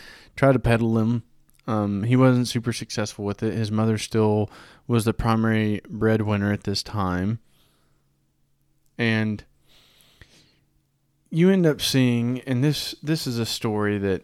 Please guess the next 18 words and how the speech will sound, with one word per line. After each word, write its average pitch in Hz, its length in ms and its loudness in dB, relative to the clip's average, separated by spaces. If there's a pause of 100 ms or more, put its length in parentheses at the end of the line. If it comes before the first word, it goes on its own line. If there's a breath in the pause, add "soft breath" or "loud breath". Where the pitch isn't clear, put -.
(140)
I 110 200 -2
heard 98 360 -4
whenever 101 380 -4
I 101 60 -2
was 101 180 -6
doing 104 200 -4
my 101 60 -4
research 98 460 -8
over 98 180 -8
Carnegie, 98 600 -8 (440 loud breath)
was 113 640 -2 (2000)
this 139 240 -2
was 147 180 2
once 127 680 -2 (240)
Andrew 113 680 2
was 104 480 0
on 107 320 0
a 104 180 -4